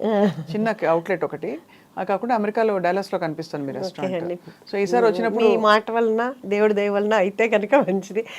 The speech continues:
Speaker 1: అంటే కొ-, అడుగారు యాక్చువల్గానంటే డల్లాస్లో already రెస్టారెంట్ పెట్టినాళ్ళు మనల్ని అడిగారు,
Speaker 2: మ్మ్.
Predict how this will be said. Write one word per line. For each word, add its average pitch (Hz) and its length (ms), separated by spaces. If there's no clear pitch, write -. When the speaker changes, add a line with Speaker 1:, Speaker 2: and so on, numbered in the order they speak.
Speaker 1:
అంటే 262 260
కొ-, 262 220
అడుగారు 277 520
యాక్చువల్గానంటే 240 760
డల్లాస్లో 240 920
already 226 280
రెస్టారెంట్ 220 600
పెట్టినాళ్ళు 208 400
మనల్ని 190 320
అడిగారు, 160 520
Speaker 2:
మ్మ్. 170 260